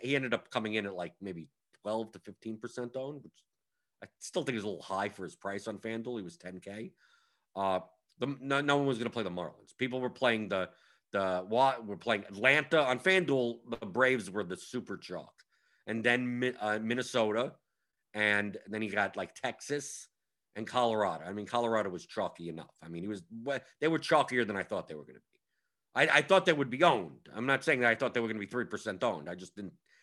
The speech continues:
think Ryan McMahon and Crone, these guys would,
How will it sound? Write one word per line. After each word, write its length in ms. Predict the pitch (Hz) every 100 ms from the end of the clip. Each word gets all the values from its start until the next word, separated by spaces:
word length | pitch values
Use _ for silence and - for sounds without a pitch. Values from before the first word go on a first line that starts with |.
| _
think 160 | 113 90
Ryan 300 | 120 107 101
McMahon 480 | - 104 104 101 95
and 220 | 85 -
Crone, 600 | - 104 104 104 101 95 - _ _ _ -
these 120 | 101
guys 200 | 107 101
would, 160 | 101